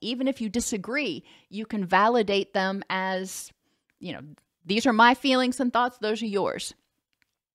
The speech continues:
And you can take responsibility for your thoughts and emotions and actions. It's not, "You made me do this, you made me angry, you made me this." Okay,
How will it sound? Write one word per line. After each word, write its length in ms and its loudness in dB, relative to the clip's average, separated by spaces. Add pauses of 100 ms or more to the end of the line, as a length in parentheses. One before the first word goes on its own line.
(600)
And 100 4
you 100 2
can 140 -4
take 260 2
responsibility 1200 -2 (240)
for 160 -2
your 180 -4
thoughts 600 -2 (120)
and 120 -4
emotions 680 -4
and 200 -2
actions. 600 -8 (320)
It's 220 -10
not, 300 -4
"You 140 4
made 400 0
me 180 -8
do 260 -8
this, 380 -8
you 200 -6
made 480 -2
me 260 -6
angry, 420 -6
you 280 -8
made 460 -4
me 180 -8
this." 480 -6 (1080)
Okay, 440 2